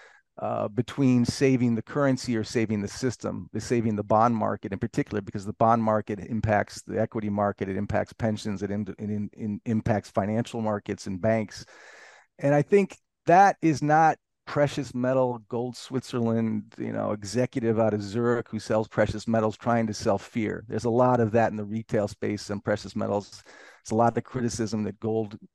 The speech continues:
bugs or gold bulls are always gloom and doom. I think it's not fair to be that way. There are exaggerations in our space, but the math in history is pretty basic, you know, from David Hume in seventeen fifty-two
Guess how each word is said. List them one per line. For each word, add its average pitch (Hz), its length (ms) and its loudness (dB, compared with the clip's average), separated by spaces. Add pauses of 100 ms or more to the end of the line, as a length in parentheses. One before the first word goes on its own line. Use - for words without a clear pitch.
(180)
bugs 107 360 2
or 101 80 -4
gold 107 400 -4
bulls 110 340 0
are 95 100 -4
always 110 380 -2
gloom 107 340 -2
and 101 160 -2
doom. 110 380 0 (480)
I 120 80 -4
think 165 280 -2
it's - 180 0
not 120 200 2
fair 131 420 4
to - 140 -6
be 107 340 -2
that 107 300 -4
way. 113 340 2
There 120 280 0
are 139 240 6
exaggerations 113 920 0
in 107 100 -2
our 101 140 4
space, 131 520 2
but 113 220 -4 (500)
the 117 60 0
math 147 640 6
in 120 140 -2
history 131 420 0
is 104 80 -2
pretty 110 240 -2
basic, 113 500 0 (220)
you 127 100 -4
know, 110 120 -2
from 107 200 -2
David 120 300 6
Hume 123 200 2
in 110 80 0
seventeen 113 520 -2
fifty-two 127 840 -2